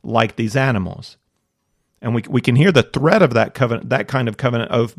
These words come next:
being carried out in Jeremiah thirty-four eighteen to twenty. So listen to this. "I will give the men who have transgressed my covenant, who have not fulfilled the words of the covenant which they made before me,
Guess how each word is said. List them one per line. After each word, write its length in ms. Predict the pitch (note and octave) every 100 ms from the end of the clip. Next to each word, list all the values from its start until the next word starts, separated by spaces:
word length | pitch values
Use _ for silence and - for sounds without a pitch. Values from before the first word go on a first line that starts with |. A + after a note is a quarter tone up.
| -
being 180 | B2 A#2
carried 280 | A#2+ A#2+ A#2+
out 240 | C3+ B2+ _ _ _
in 180 | - A#2+
Jeremiah 580 | A2+ B2 B2+ B2 A#2+ A#2
thirty-four 520 | - B2 A#2+ - A2+
eighteen 380 | A2 A2 B2 A#2
to 80 | G#2+
twenty. 500 | - E3 B2 G#2 - _ _
So 160 | -
listen 320 | A2+ C3+ C3 C#3
to 60 |
this. 340 | A2+ G#2 F2+ - _ _ _ _
"I 140 | A#2
will 160 | A#2+ A#2
give 340 | A2 C3 E3
the 100 | F3
men 320 | F3 D3 C#3 C3
who 140 | C3
have 140 | A#2+
transgressed 760 | G#2+ B2+ B2+ G#2+ A#2+ B2+ C#3 -
my 140 | D#3
covenant, 520 | D3+ D3 B2 A2 A2
who 140 | A#2+ B2
have 200 | A#2 A2+
not 320 | A2+ B2+ C#4+
fulfilled 360 | D3 C3 D3+ C#3
the 60 |
words 260 | C3+ C#3 B2+
of 80 | B2+
the 80 |
covenant 460 | - D3+ C3+ A2 A2+
which 220 | A#2 -
they 100 | A#2+
made 400 | A2+ A#2+ B2 A#2
before 360 | B2 - D#3 C#3+
me, 360 | A2 G#2 G#2+